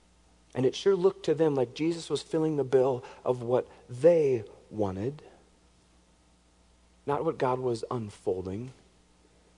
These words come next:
And all of this excitement that was welling up in the crowd about who Jesus was, Jesus being the Messiah, Jesus being the new King of Israel,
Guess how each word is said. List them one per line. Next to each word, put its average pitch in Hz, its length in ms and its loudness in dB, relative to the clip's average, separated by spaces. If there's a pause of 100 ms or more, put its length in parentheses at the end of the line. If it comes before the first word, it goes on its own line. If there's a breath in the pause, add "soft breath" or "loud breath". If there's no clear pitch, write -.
(340)
And 113 100 -2
all 175 160 6
of 202 60 0
this 196 160 2
excitement 165 520 2
that 147 60 -2
was 135 140 0
welling 165 320 6
up 156 120 -2
in 147 80 -2
the 127 80 -2
crowd 143 320 2
about 123 240 2
who 165 180 -8
Jesus 139 420 -4
was, 123 540 0 (600 soft breath)
Jesus 147 280 -2
being 143 220 2
the 131 60 0
Messiah, 127 540 2
Jesus 151 340 -4
being 139 260 0
the 123 80 -2
new 139 240 -4
King 139 300 -6
of 117 100 -8
Israel, 110 560 -4